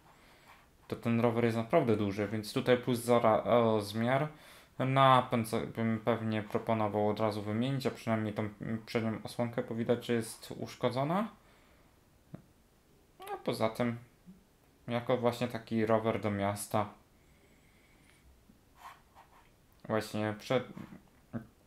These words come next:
hamulce typu country level. Jeżeli to są kiepskie country levele, to to jest piekło,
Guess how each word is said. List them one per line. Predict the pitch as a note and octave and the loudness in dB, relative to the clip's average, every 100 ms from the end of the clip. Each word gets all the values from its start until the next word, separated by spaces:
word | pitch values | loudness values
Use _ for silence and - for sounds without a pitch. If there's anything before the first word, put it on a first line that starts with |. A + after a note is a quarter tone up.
| - - - - | -20 -20 -18 -4
hamulce | B2 B2 B2 A#2 A#2+ | 2 6 6 4 0
typu | A#2+ - | -2 -2
country | - A#2+ A2+ A#2 | -2 -2 2 4
level. | A2 G#2 G#2 G#2 | 4 4 2 2
Jeżeli | A2+ A#2 A#2+ | 2 4 4
to | A#2+ | 2
są | A#2 B2 | -2 -2
kiepskie | B2+ B2 - A#2 | -2 -4 -6 -4
country | B2 A#2+ B2+ | -4 0 4
levele, | A#2+ A#2 A#2 B2 A#2 | 4 4 4 6 6
to | A#2 A2+ | 2 0
to | A2+ | 2
jest | A2 G#2+ - | 2 2 -6
piekło, | - A2 G#2+ G2+ - G2 G2 | 2 6 6 4 2 0 0